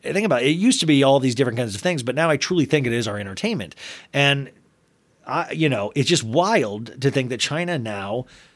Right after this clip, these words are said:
week to week, more people show up to their movie theaters than they do our movie theaters. And I know that might be, sound petty or competitive, and I'm not, but at the same time,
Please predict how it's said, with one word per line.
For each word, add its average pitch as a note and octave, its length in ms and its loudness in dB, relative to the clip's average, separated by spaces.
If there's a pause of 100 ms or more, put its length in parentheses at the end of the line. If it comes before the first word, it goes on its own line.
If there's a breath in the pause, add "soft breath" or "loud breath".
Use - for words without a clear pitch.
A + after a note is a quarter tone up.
(1300 soft breath)
week E3 340 0
to F#3+ 100 6
week, D3 580 0
more C3 360 -2
people C#3 280 0
show C3+ 180 4
up A2 80 0
to - 80 -6
their A#2 120 2
movie B2 260 2
theaters G2+ 400 -6
than A2 100 -6
they G#2 120 -8
do G#2 160 -4
our G#2 120 0
movie F#2 220 -8
theaters. E2+ 340 -10
And A#2 80 -2
I C3 60 4
know D3+ 120 4
that C#3 120 4
might B2 180 -2
be, A#2 220 -2
sound G#2+ 300 -4
petty A#2 340 -2
or A2+ 80 -6
competitive, A2+ 640 -2
and A#2 100 -6
I'm A#2+ 120 -6
not, F#3+ 340 0
but F3+ 100 2
at E3+ 100 -4
the F3 80 -6
same A3 320 0
time, F3+ 460 0